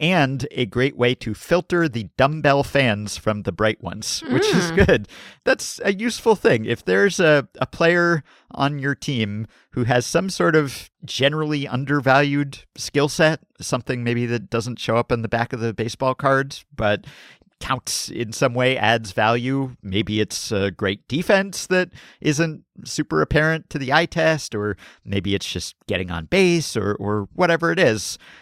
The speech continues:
Speaker 1: I think it's, it's handy to have someone who, if you have a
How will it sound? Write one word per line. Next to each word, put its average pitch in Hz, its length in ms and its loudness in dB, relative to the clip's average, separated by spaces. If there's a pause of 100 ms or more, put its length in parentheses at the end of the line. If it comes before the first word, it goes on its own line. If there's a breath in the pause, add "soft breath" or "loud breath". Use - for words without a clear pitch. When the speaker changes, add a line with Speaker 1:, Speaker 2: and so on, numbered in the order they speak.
(100)
Speaker 1:
I - 100 -6
think - 200 -6
it's, - 280 -6
it's - 140 -6
handy 107 360 -2
to 98 100 0
have 101 400 -2
someone 104 560 -2 (320 soft breath)
who, 110 460 -2 (120)
if - 460 -8
you 117 220 -2
have 127 540 0
a 120 300 -8